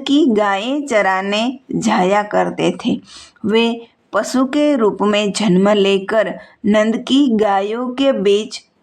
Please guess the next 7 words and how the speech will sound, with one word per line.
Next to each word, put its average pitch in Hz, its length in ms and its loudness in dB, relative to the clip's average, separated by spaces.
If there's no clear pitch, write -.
चरना 170 500 -2
चाहते 180 500 -4
हैं। 196 200 -4
यमुना 220 500 0
किनारे 202 520 2
कदम 240 460 0
के 277 200 0